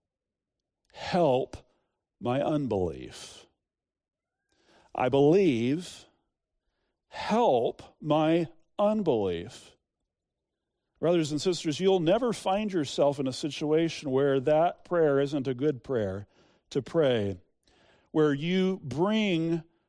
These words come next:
that admixture of faith and unbelief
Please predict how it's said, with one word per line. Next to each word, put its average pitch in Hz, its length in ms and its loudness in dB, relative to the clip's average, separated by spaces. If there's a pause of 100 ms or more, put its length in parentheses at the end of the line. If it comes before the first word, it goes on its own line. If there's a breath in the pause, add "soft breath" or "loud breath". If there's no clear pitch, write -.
(200)
that 165 420 0
admixture 170 1080 0
of 143 480 0
faith 220 640 0 (320 soft breath)
and 160 240 0
unbelief 151 920 2